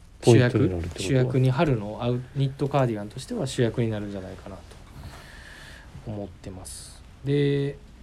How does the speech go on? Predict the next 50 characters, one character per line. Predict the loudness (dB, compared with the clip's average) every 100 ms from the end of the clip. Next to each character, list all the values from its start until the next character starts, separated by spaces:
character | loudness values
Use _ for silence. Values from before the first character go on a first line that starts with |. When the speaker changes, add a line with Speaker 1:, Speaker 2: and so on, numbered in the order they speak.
| -20 -18 -4
Speaker 2:
ち |
ょ | -2
っ |
と | 0
自 | 0
分 | 4
も | 6
あ | 6
の、 | 4
こ | 4 6
う | 6
い | 6 4 4
う、 | 0 -12 -20 -20 -20 -20 -20 -6
も | 2 4
う |
無 | 6
地 | 6
ば | 4
っ | 6
か | 6
り | 6
な |
ん | 2
で | -2
す |
け | 0
ど、 | 4
Speaker 1:
う | 4
ん。 | 6
Speaker 2:
こ | 4
う | 4
い | 4
う |
ち | 0
ょ | 0
っ |
と | 6
柄、 | 12 12
Speaker 1:
ダ |
ブ | 12
ル | 8
ジ | 8
ャ | 8
カ | 6
ー | 2
ド | 0
や | -8
も | -4
ん | 0
な。 | 0